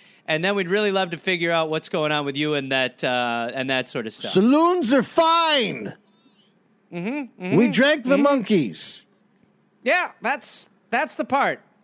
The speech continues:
Speaker 1: That's the part for a lot of us. That we're all like,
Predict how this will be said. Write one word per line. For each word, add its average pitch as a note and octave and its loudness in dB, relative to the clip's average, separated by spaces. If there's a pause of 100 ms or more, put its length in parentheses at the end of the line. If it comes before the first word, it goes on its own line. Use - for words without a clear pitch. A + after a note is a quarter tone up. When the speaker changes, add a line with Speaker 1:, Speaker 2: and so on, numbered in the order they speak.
(880)
Speaker 1:
That's A3+ -2
the C4 -2
part A3 0
for F3+ 0
a F3 2
lot F3 2
of C#3 -2
us. - -10 (1600)
That - -16
we're D3 -6
all C#3+ 0
like, C3+ -2